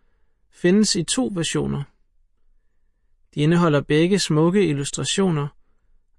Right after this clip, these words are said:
men er forskellige, idet den ene har mindre tekst end den anden. Versionen med mest tekst, Lyt til Gud og få evigt liv,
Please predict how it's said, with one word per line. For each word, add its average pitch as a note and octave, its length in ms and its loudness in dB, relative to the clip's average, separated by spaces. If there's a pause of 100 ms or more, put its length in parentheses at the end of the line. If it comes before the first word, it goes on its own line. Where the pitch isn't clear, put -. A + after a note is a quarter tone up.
(180)
men F3 200 2
er E3+ 60 2
forskellige, F#3+ 680 2
idet D#3+ 300 0
den C#3+ 160 -2
ene F#3 260 2
har D#3+ 140 -2
mindre D#3 400 2
tekst - 460 -4
end D3+ 140 -2
den C3 140 -2
anden. E3+ 320 0 (1300)
Versionen E3 680 2
med D3 180 2
mest G3 380 2
tekst, - 480 -8 (180)
Lyt D#3+ 180 0
til E3+ 200 0
Gud E3+ 300 2
og D3+ 100 0
få - 160 -8
evigt E3+ 360 0
liv, G3 200 2